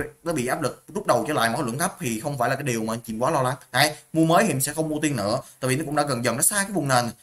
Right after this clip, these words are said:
Nhưng anh chị mình nắm giữ những cái nhịp trước á, thì chị mình cứ yên tâm mình nắm thôi anh chị. Đó, ví dụ ngày mai dùng ngân hàng đi lên thì kiểu gì cái dòng chứng khoán này nó cũng sẽ có những cái nhịp nó cũng hưởng ứng theo. Cho anh chị mình đừng có quá lo lắng với dòng chứng khoán này anh chị nha. Đấy, còn với em thì hôm trước tôi đã chia sẻ với chị mình kỹ ở trong buổi video á,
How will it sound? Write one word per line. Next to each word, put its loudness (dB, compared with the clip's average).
Nhưng -6
anh 0
chị -2
mình -2
nắm 0
giữ 2
những -4
cái -2
nhịp 0
trước 4
á, 2
thì -2
chị -6
mình -4
cứ 0
yên 4
tâm 0
mình -2
nắm -2
thôi 0
anh -2
chị. -2
Đó, 2
ví -4
dụ 4
ngày 0
mai 2
dùng -4
ngân -2
hàng 0
đi 4
lên 6
thì -2
kiểu 0
gì 4
cái 0
dòng 0
chứng -6
khoán 2
này 0
nó -2
cũng -4
sẽ 0
có 2
những 0
cái -4
nhịp 0
nó -4
cũng -2
hưởng -2
ứng -2
theo. 4
Cho 4
anh 4
chị 0
mình 0
đừng 0
có 0
quá 8
lo 8
lắng 8
với 2
dòng 0
chứng -4
khoán 4
này 6
anh -2
chị -4
nha. 4
Đấy, 2
còn 0
với 0
em 4
thì 2
hôm -2
trước 2
tôi 0
đã 2
chia 2
sẻ -2
với -4
chị -6
mình -4
kỹ -2
ở -2
trong -2
buổi -2
video 6
á, 4